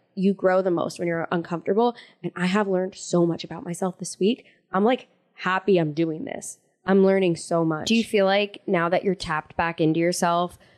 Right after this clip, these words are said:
Speaker 2: you're seeing more signs from the universe and more angel numbers, and, like, the universe is kinda trying to say to you, like, "Yes," like, they're cheering you on, letting you know
Speaker 1: Yeah.
Speaker 2: something? 'Cause I feel like, um,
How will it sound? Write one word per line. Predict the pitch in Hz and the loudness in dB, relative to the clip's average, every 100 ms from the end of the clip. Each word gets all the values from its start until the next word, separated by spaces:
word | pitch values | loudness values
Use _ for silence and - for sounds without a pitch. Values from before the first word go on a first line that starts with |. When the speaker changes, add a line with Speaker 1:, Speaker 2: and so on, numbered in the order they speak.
| _ _ | _ _
Speaker 2:
you're | 165 170 165 | 0 2 2
seeing | 165 - 165 165 | 0 0 0 2
more | 160 160 | 2 0
signs | - 160 165 | -2 -2 -4
from | - 170 | 0 0
the | |
universe | 160 165 165 170 175 | 2 4 4 4 2
and | 160 | 0
more | 156 - | 0 0
angel | 160 156 170 | -2 -2 -2
numbers, | 165 165 160 170 170 | -2 -2 0 0 0
and, | 175 | -2
like, | 165 | -2
the | 170 | 2
universe | 165 165 170 - | 2 2 -2 -4
is | |
kinda | - 165 160 | -6 -2 -2
trying | - 160 | -2 -4
to | 170 | -4
say | - 156 | -4 -4
to | 156 | -4
you, | 160 | -6
like, | 160 - - - | -6 -8 -20 -4
"Yes," | 180 160 160 - | 0 0 -2 -8
like, | 180 - | -6 -4
they're | 160 | -2
cheering | - 165 165 | 0 0 0
you | 165 | 0
on, | 156 160 | -2 -2
letting | 160 160 | -2 -2
you | 160 | -2
know | 156 156 156 170 - _ - | -4 -4 -4 -6 -10 _ 0
Speaker 1:
Yeah. | 302 208 | 2 4
Speaker 2:
something? | 196 226 226 220 _ _ _ _ _ _ | 2 2 0 -4 _ _ _ _ _ _
'Cause | - 208 | -2 0
I | 190 190 | 0 0
feel | 233 262 240 | 0 2 4
like, | 202 185 - - | 4 0 -4 -14
um, | 185 170 160 160 | -8 -6 -4 -6